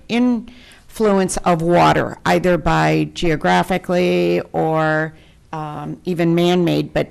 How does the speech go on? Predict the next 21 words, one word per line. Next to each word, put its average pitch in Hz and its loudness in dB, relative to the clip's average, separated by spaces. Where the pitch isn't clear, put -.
it's 156 -4
to 165 4
prevent 165 0
cigarette 180 0
litter 170 0
and 160 -2
the 147 -2
distribution 160 0
of - -4
tobacco 147 2
into 185 0
water 156 0
sources. - -2
So 185 -2
we'll 185 0
be, 175 -4
uh, 165 0
allocating 170 -2
receptacles 156 -6
for 143 -6
that. 175 -2